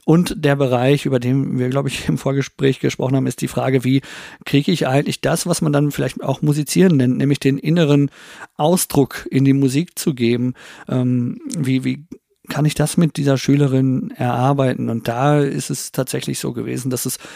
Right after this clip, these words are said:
relativ kompliziert war, ähm, zu überlegen, also über das, das Antrainieren von, ähm, technischen Ideen, zu sagen, „Hier musst du eben ein Crescendo machen, da musst du lauter werden“, und dann tut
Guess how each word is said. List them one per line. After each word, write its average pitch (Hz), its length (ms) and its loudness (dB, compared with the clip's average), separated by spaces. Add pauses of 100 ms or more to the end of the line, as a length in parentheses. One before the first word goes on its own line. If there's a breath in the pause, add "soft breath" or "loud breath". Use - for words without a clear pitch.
(180 loud breath)
relativ 143 360 2
kompliziert 139 640 0
war, 120 420 -2
ähm, 123 340 -4 (1400 loud breath)
zu 147 380 -2 (240)
überlegen, 143 680 4
also 131 280 2
über 151 260 0
das, 139 220 0
das - 220 -4 (140)
Antrainieren 147 760 2
von, 135 540 -2
ähm, 123 480 -10 (800)
technischen 143 460 -4
Ideen, 135 540 0 (240 loud breath)
zu - 80 -10
sagen, 123 160 -4
„Hier 135 240 2
musst 135 320 -4
du 139 40 0
eben 127 280 -4
ein 120 80 -8
Crescendo 143 480 0
machen, 139 240 2
da 117 100 -4
musst 131 200 -2
du 131 40 0
lauter 123 400 -2
werden“, 139 240 2
und 123 120 -4
dann 123 120 -4 (300 loud breath)
tut 202 420 -4